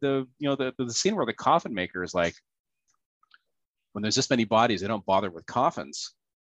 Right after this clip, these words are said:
You know, this, this town has, uh, yeah, is it gonna survive? You know? Um,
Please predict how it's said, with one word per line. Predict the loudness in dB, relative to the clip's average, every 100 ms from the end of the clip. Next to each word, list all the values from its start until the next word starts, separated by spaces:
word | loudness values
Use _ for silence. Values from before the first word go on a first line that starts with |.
| _
You | -6
know, | -4 -2
this, | -2 -4
this | -4 -4 -6
town | -2 -2 -2
has, | -4 -6 -4 -2
uh, | -2 -2 -4 -8 -14 -20 _ _ _ _ _ _ _ _ _ _ _ -20
yeah, | -14 -12 -12 -14 _ _ _ _ -10
is | -8
it | -2
gonna | -2
survive? | 0 2 0 -2 -8 -18 _ _ _ _ _ -14
You | -8
know? | -6 -8 _ _ _ _ -10
Um, | -6 -4 -6 -10